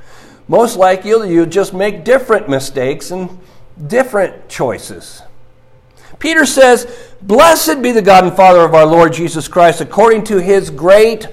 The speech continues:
mercy, he has caused us to be born again to a living hope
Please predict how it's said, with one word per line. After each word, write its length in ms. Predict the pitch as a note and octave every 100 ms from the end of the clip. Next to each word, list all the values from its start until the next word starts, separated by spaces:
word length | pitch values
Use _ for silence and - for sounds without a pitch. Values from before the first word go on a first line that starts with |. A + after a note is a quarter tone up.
| - -
mercy, 1200 | D#3 D#3+ F#3+ C4 F4+ A4 - E3+ C#3+ B2+ F#3+ G3+ - - -
he 240 | - E4
has 560 | A#3+ D#4 D#4+ F4+ E4 A3+
caused 680 | - - D4+ E4 F4 D4 A#3+
us 340 | A#3 B3+ C4+
to 140 | - G#3+
be 180 | G#3 A#3
born 400 | F#3 G3 B3 B3
again 760 | G#3+ A3+ B3 C#4+ B3+ - - - - - - _ _ _ - _
to 140 | - B3+
a 40 |
living 680 | A#3 B3 D4 F#4+ C#4 C#4+ D4
hope 600 | C#4 C#4+ E4 G4+ D#4+ -